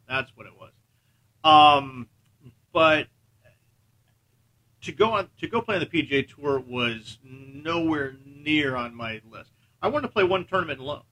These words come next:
and that was the Phoenix Open, 'cause I'd gone there as a, as a kid, uh, in college, and I just wanted to play there one time. After seeing the sixteenth hole, I'm like, "I gotta play this. This is gonna be the greatest event of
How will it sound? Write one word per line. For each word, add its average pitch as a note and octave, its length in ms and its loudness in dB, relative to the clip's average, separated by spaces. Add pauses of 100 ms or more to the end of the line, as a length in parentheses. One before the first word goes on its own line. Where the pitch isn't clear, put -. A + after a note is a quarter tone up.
(160)
and B2+ 80 -12
that D3 80 -2
was B2+ 120 -8
the - 60 -20 (100)
Phoenix F3 340 -6 (120)
Open, C#3+ 320 -6 (460)
'cause C3+ 80 -8
I'd C#3 200 -2
gone D3+ 240 -2
there C#3+ 180 -4
as B2 140 -12
a, A#2+ 160 -12 (400)
as A#2+ 140 -10
a A#2 40 -14
kid, C3+ 640 0 (160)
uh, B2 240 -8
in B2 140 -12
college, D3+ 520 -4 (140)
and C3+ 120 -4
I D3+ 80 -2
just D3+ 220 -4
wanted D3+ 200 -6
to - 60 -20
play C#3+ 180 -4
there B2+ 140 -6
one C3 440 -8
time. G#2 300 -12
After A2 240 -16
seeing D#3 260 -10
the B2+ 60 -16
sixteenth E3+ 500 -6
hole, D3 140 -6
I'm B2+ 60 -8
like, G#2+ 240 -12
"I A2+ 140 0
gotta G#2+ 200 -4
play G2+ 200 -20 (800)
this. C#3+ 180 0
This - 20 -8
is D#3+ 80 -2
gonna - 120 -12
be E3 120 -4
the C3 100 -4
greatest C#3 800 0
event B2+ 240 -2
of A2 160 -6